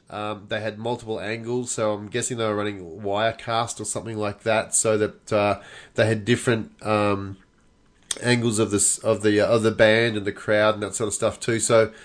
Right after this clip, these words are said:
it was a very, very high quality, um, live feed. I thought it was great. Ob-, obviously, they didn't respond to people and talking to people, but, um, but just the quality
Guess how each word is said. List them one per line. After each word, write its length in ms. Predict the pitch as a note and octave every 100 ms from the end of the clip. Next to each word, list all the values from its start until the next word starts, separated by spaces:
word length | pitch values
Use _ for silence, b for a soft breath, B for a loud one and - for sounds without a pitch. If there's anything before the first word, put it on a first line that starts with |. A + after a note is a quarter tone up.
| B B B
it 60 | C#3+
was 100 | D3
a 40 |
very, 340 | D#3 G#3+ E3
very 400 | B2 C3+ F3 F#3
high 220 | C#3+ D3 C3+
quality, 760 | - C3 C3 B2+ B2+ A#2+ A2+ b b b b -
um, 640 | A2+ A2+ A2 G#2+ G#2 G#2 -
live 400 | - G#2+ G#2+ A2
feed. 320 | G#2+ B2+ C#3+ - -
I 40 |
thought 80 | G#2+
it 40 | A2+
was 120 | G#2
great. 280 | A2+ A#2 - _ -
Ob-, 160 | A#2 A#2
obviously, 380 | D3 C3+ C3 B2+
they 140 | A2+
didn't 280 | A2+ G#2 G2 _ -
respond 520 | A#2+ - - A2+ A2+
to 100 | B2
people 460 | G2 A#2 A2+ A#2+ A2+
and 180 | G2+ F#2+
talking 340 | A2+ G#2+ A2+
to 60 | G#2
people, 340 | A2 G2+ G2+
but, 220 | G2 G#2+ b b b _
um, 540 | G#2+ G#2+ G#2 G2+ F#2+ - -
but 220 | A#2+ A#2
just 200 | C3 C#3
the 80 | B2
quality 720 | - A#2+ A#2+ A#2+ A#2+ A#2 A#2+